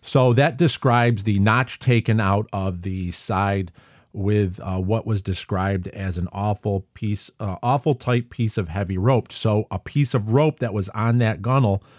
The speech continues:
uh, what, what that was attached to the cleat was very tight and wearing away that wood, sawing away at the wood. That was from page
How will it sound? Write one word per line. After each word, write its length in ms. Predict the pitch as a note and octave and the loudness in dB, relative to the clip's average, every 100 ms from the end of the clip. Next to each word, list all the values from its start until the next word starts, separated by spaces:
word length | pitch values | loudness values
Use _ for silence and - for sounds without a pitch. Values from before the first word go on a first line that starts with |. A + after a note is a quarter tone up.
| _ _ - | _ _ -2
uh, 160 | A2 | -2
what, 280 | A2 B2+ - | 2 0 0
what 220 | A2+ C3 | 0 0
that 160 | B2 A#2 | 0 0
was 180 | A#2 - | 0 -2
attached 500 | A2+ A#2 C3 B2+ - | -6 -2 0 -2 -2
to 60 | |
the 120 | A#2 G#2+ | -2 -2
cleat 360 | - E3 D#3+ | -2 -2 0
was 220 | G2 G#2 F2 | -2 -4 -4
very 420 | F#2 B2+ C#3 C3+ | 0 2 4 2
tight 380 | A#2+ B2 A#2+ B2 | 2 2 2 2
and 200 | G#2 G2 | -2 0
wearing 380 | A2+ A#2+ B2 A2+ | 2 4 4 4
away 340 | G2+ G#2 G#2 | 2 2 0
that 260 | G2+ F#2 F#2 | 0 -2 0
wood, 300 | B2 C#3+ D#2+ | 2 2 0
sawing 540 | - B2+ A2 A2+ A#2+ | -2 2 4 6 6
away 460 | A2 G#2 A#2 A2+ G2+ | 6 4 4 2 2
at 260 | G#2 G2 | -2 -2
the 120 | - G2 | -2 0
wood. 400 | A#2 D3 D#2 - - - - _ _ _ _ - | 2 2 0 -8 -20 -20 -20 _ _ _ _ -8
That 260 | A#2+ B2 D#3 | 0 0 2
was 140 | D3 | 0
from 240 | - B2 | 2 2
page 320 | A#2+ B2 A2+ | 4 4 2